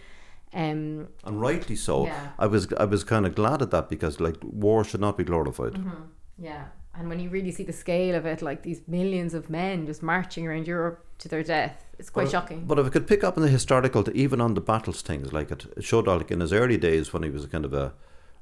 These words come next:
Speaker 2: shall we say, relatively lowly in the, uh, military, he was, he obviously was very able, a very able military commander. Um, if he had stayed at that as a military commander,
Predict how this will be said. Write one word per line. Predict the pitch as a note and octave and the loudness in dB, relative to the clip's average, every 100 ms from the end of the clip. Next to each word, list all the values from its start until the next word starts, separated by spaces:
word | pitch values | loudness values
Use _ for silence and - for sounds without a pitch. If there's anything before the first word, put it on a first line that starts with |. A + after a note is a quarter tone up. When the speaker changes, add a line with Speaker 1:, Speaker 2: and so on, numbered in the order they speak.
| - - - A2+ | -20 -18 -10 -4
Speaker 2:
shall | - | 0
we | F#2+ | 2
say, | F2+ F2 E2 - | 2 2 0 -2
relatively | A#1+ B2 A#2 D2+ C#2+ C#2+ | 0 2 2 0 -2 2
lowly | G2 B2+ D2+ C#2 - | 4 4 2 -2 -4
in | D#2 | -2
the, | C2+ C2 | -2 -2
uh, | C2 B1+ | -2 -2
military, | C2+ G2+ G2 - C2+ | 0 0 0 -2 -6
he | D2 | -6
was, | D2+ D2+ - - - - | -6 -6 -10 -20 -18 -4
he | G#2+ | -2
obviously | - A2 G#2+ F2 | 2 2 0 -2
was | E2+ D2 - | -6 -6 -8
very | G2 G2+ F2+ - | -2 0 0 -2
able, | - F2 E2+ C2 | 0 0 0 -4
a | C#2 | -2
very | F2+ F#2 F2 - | 0 2 0 0
able | E2+ D#2+ D2+ D2+ | -2 0 -2 -4
military | D2+ C#2 D2 | -4 -4 -6
commander. | C2+ F2 F#2+ D2+ - - - - - - - - - - - | -6 -2 0 -2 -6 -10 -18 -20 -20 -20 -20 -20 -20 -20 -16
Um, | - C2+ C2 C2+ - - - - - - - | -10 -8 -8 -10 -14 -20 -20 -20 -20 -18 -2
if | B2 | 0
he | G#2+ | 4
had | F2+ | 2
stayed | - - C3 G#2 | 2 4 4 4
at | C#2 | 0
that | A#1+ - E2 | -2 -2 -4
as | E2 | -2
a | |
military | E2 D#2+ D2+ | 0 -2 -2
commander, | D2+ D#2 D2+ C#2 | -6 -4 -2 -2